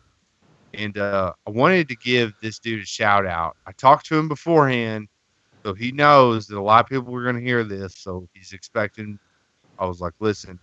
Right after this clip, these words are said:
people really have taken with the whole twenty-eight millimeter mech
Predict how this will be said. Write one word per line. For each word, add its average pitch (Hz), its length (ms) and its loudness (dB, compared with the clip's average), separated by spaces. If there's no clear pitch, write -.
people 98 460 -20
really 101 540 -4
have 95 240 -4
taken 104 400 -4
with 92 180 -16
the 90 140 -8
whole 95 400 -6
twenty-eight 104 420 -4
millimeter 101 540 -8
mech 98 180 -6